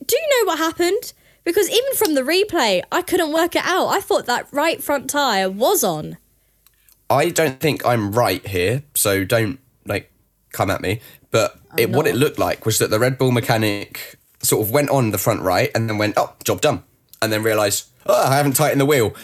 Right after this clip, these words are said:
Speaker 2: And then it went back a lot later. But I don't think that's what happened. That's just what it looked like from my view. But yeah, that, that, eh, Ric-, uh, uh, sorry, Verstappen was angry. He was
Speaker 1: Well,
Speaker 2: angry after that.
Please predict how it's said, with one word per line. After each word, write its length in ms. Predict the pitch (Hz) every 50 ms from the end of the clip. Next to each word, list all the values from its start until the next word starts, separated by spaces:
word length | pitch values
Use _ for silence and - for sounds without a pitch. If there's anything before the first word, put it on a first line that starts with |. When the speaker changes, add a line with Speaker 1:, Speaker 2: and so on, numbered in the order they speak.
| -
Speaker 2:
And 140 | - 107 113
then 80 | 120 120
it 80 | 120
went 160 | 120 117 101
back 340 | - 127 131 - _ - -
a 80 | 107 107
lot 200 | 113 117 - -
later. 420 | 117 113 107 - - 92 90 92 -
But 200 | - 110 98 -
I 60 | - 110
don't 220 | - 120 110 98
think 280 | - - - - 151 -
that's 200 | - 104 - -
what 120 | 101 95
happened. 360 | 107 107 104 - 131 131 131 104
That's 220 | 107 98 - -
just 200 | - 104 95 -
what 120 | 98 101
it 140 | 92 - - - _ _ _ - _ _ _ - - - - _
looked 200 | - 107 113 -
like 220 | 104 110 104 - -
from 160 | - 120 107
my 160 | 110 104 101
view. 340 | 95 131 127 101 107 127 147 - - - - - _ _ _ _ _ -
But 140 | - - 127
yeah, 180 | 135 147 156 139
that, 240 | 139 147 160 -
that, 220 | - 147 151 - - - - - - - -
eh, 160 | - - - 107
Ric-, 240 | 135 143 139 - -
uh, 220 | - 110 135 131 123 127
uh, 220 | 127 127 127 117
sorry, 340 | 110 - - 117 104 98 85
Verstappen 460 | 92 113 - - 160 160 - 143 120
was 120 | 113 104 - -
angry. 500 | 87 92 113 117 107 98 95 90 87 87 - - - - _ _ - - _ _ _ _ _ _ - - -
He 60 | 226
was 260 | 247 262 240 220 202
Speaker 1:
Well, 120 | 190 - - -
Speaker 2:
angry 760 | 104 110 120 123 117 101 98 92 90 90 90 90 95 113 -
after 320 | - 95 95 90 - - 92
that. 220 | 92 90 90 -